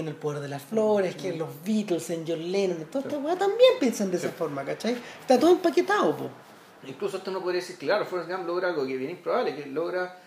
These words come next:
Speaker 2: un consenso valórico entre la izquierda y la derecha.
Speaker 1: Sí, po.
Speaker 2: O sea, y en e-, y en ese sentido tú puedes decir también, Forrest Gump, a diferencia del Vacío Total,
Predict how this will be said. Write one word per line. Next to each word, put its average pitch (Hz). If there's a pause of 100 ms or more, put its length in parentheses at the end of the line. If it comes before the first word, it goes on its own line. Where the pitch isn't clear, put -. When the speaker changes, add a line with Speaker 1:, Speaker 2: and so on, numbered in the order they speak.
(240)
Speaker 2:
un 165
consenso 165
valórico 202
entre -
la 147
izquierda 202
y -
la 156
derecha. 190 (420)
Speaker 1:
Sí, 294
po. - (260)
Speaker 2:
O 131
sea, 170 (200)
y 151
en 160
e-, 190
y 151
en 180
ese 202
sentido 202
tú 185
puedes 196
decir 180
también, 156
Forrest 170
Gump, 185 (1300)
a 147
diferencia 180
del 214
Vacío 214
Total, 202